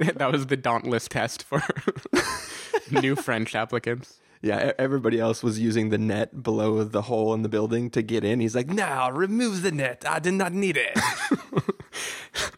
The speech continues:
Speaker 1: The audience knows if I'm lying. <laughs> I jump without the net.
Speaker 2: Uh, but anyways, yes, we're about to talk about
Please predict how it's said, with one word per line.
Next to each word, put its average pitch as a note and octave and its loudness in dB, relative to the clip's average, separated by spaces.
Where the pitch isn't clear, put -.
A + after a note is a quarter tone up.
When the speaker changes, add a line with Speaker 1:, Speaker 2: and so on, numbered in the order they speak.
Speaker 1:
The D3 2
audience G3+ 0
knows F3+ 2
if D3 -2
I'm D3 2
lying. C3+ 0
<laughs> - -2
I B2+ 0
jump E3 0
without C#3 0
the A#2+ 0
net. G2 -6
Speaker 2:
Uh, A#2 2
but G#2 -2
anyways, A2 -2
yes, G#2 -2
we're C#3 0
about C#3 0
to C#3 -10
talk C3 -2
about A#2+ 0